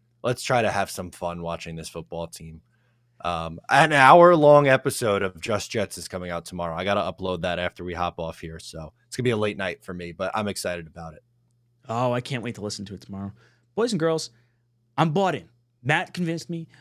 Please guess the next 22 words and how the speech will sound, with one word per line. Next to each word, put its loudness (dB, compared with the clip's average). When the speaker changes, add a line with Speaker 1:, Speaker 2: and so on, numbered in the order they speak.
Speaker 2:
All 4
you 0
in 0
the -2
chat -2
convinced -4
me. 0
The 2
firing 2
and -4
releasing 0
of -2
Michael 0
Carter 2
has -4
convinced -4
me. -2
I 2
am -2
back -2
in 2
my 2